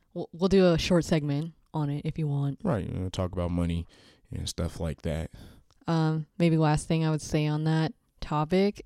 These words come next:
Speaker 1: is that we use the Capital One high yield savings account, the Capital One three sixty savings account. Um, we have referral links too.
Speaker 2: Yes, so if you do decide to sign up,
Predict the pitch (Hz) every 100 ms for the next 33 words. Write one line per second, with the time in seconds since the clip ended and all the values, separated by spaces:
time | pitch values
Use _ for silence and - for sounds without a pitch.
0 | - 160 160 - 151 156 156 156 - 151
1 | 151 147 160 156 147 151 143 156 156 151
2 | 160 156 165 165 - 165 165 170 151 160
3 | - _ _ 170 170 165 160 156 156 156
4 | - 160 - 254 262 - _ _ _ _
5 | _ _ - 226 226 226 226 240 226 220
6 | - _ _ 160 160 156 151 156 _ _
7 | _ - _ - 165 165 170 - 151 147
8 | 151 160 170 - - - 156 143 151 120
9 | 95 - 95 92 104 92 123 196 180 -
10 | 104 92 92 - 95 87 90 107